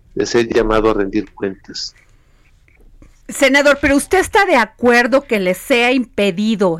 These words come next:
Speaker 2: el paso de marchar, porque, pues, de una u otra forma lo hicieron pacíficamente, hacia el Zócalo de la ciudad?
Speaker 1: Bueno, yo creo que el presidente dijo que iban a tener toda la libertad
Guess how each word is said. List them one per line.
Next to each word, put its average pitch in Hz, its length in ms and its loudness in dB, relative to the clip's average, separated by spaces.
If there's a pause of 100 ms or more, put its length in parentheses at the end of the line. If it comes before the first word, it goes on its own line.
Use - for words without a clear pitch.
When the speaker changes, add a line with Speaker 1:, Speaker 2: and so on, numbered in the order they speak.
Speaker 2:
el 180 240 -6
paso 196 600 -2 (680)
de 185 380 0
marchar, 185 640 -2
porque, 185 260 -6
pues, - 400 -12
de 196 200 -2
una 240 180 0
u 262 40 0
otra - 140 -6
forma 240 280 -2
lo 180 60 -2
hicieron 214 260 -2
pacíficamente, 185 1120 -4 (420)
hacia 180 240 -4
el 180 80 -2
Zócalo 208 440 0
de 175 100 -2
la 156 100 -6
ciudad? 180 360 -6 (1800)
Speaker 1:
Bueno, 202 220 2
yo 156 200 0
creo 165 220 0
que 180 100 -2
el 156 80 -2
presidente 131 500 -4
dijo 135 300 -8
que 127 100 -10
iban 120 200 0
a 120 80 -6
tener 117 240 -2
toda 117 220 2
la 113 120 0
libertad 104 600 -4